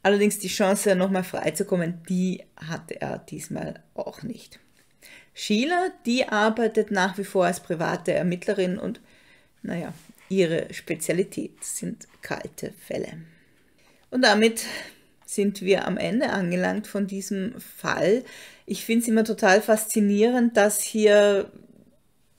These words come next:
Beweise dann, äh, dazu führen, Täter zu verurteilen, die es damals einfach noch nicht gab, die Täter auch damals nicht auf dem Schirm hatten.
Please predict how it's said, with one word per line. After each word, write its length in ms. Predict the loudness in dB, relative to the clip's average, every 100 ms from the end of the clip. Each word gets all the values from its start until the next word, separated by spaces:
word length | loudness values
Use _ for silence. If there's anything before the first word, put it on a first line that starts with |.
| _ _ _ -4
Beweise 840 | 2 6 8 8 6 6 6 6
dann, 400 | 6 2 2 2
äh, 320 | 2 4 2 0
dazu 300 | -2 0 -4
führen, 680 | -6 2 4 4 0 -4 -4
Täter 340 | -2 2 0
zu 120 | 0 -2
verurteilen, 760 | 2 2 2 2 4 4 2 -4 -16 -20 -20 _ -6
die 80 | -2
es 140 | 2
damals 440 | 2 4 4 2 4
einfach 380 | 2 2 -2
noch 160 | -4 -2
nicht 240 | -4 -4
gab, 420 | -4 -2 -2 -4 -6
die 380 | -4 -2 -4 -8 -20 _
Täter 500 | 2 2 4 2 4
auch 140 | 0
damals 400 | 0 0 0 0
nicht 200 | -4 -2
auf 100 | -2
dem 100 | -2
Schirm 400 | -4 0 0 -2
hatten. 320 | -6 -4 -4